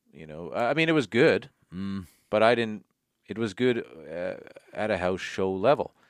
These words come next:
Speaker 1: But
Speaker 2: Yeah.
Speaker 1: here's, like, a massive pay-per-view. I don't know. But then again, you know, maybe they were really affected by jet lag. Maybe they're really affected by lack of,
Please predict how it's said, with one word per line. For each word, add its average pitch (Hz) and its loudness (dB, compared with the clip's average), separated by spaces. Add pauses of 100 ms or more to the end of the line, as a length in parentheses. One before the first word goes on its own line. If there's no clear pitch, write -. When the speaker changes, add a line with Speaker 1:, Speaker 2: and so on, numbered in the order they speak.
(120)
Speaker 1:
But 78 -14
Speaker 2:
Yeah. 90 -6
Speaker 1:
here's, 123 -2
like, 95 -4
a 90 -4
massive 92 -8 (320)
pay-per-view. 95 -4 (1400)
I 123 0
don't 85 -4
know. 113 -4 (300)
But 127 2
then 180 4
again, 185 0
you 175 -6
know, 175 -2
maybe 165 -2
they 147 2
were 135 2
really 127 2
affected 120 0
by 107 4
jet 110 0
lag. 107 0
Maybe 104 -4
they're 98 0
really 98 0
affected 98 -6
by 90 0
lack 92 2
of, 80 -10